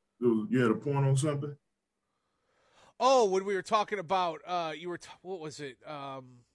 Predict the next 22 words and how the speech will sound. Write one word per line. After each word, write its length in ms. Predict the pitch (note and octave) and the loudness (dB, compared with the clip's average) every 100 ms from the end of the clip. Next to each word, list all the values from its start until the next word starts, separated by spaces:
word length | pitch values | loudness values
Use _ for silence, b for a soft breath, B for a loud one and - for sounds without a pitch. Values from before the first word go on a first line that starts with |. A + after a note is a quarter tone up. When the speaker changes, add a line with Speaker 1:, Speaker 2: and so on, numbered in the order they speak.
| _ _ _ _ _ _ _ - _ _ - B D3 | _ _ _ _ _ _ _ -20 _ _ -18 B -18
Speaker 2:
oh, 120 | C3+ | -20
it 60 | C3 | -20
was 100 | - | -20
something 520 | - D#3+ C#3+ D3 C3 | -10 -10 -10 -12 -10
that 160 | C3+ | -14
you 140 | C3+ C3 | -12 -14
had 120 | B2 | -14
hit 200 | - C3 | -14 -12
on 280 | B2+ B2+ A#2+ | -10 -12 -12
that, 200 | B2 B2 - | -12 -12 0
oh, 200 | G#3 D3 | 0 2
Gunther. 500 | A#2+ F#3+ C#3+ A2 F2+ _ | 2 0 0 -14 -16 _
It 140 | D3+ C#3+ | -12 -10
was, 160 | C3+ | -10
uh, 160 | D3+ C3 | -8 -8
Gunther, 460 | C3+ D#3 C3 G#2 - | -8 -8 -10 -20 -16
uh, 140 | C#3 B2+ | -12 -10
when 160 | C3+ | -10
you 80 | C#3 | -12
were 60 | C3+ | -12
talking 340 | - D3 D3+ | -8 -8 -10
about 340 | C3+ C#3 C3 | -6 -4 -4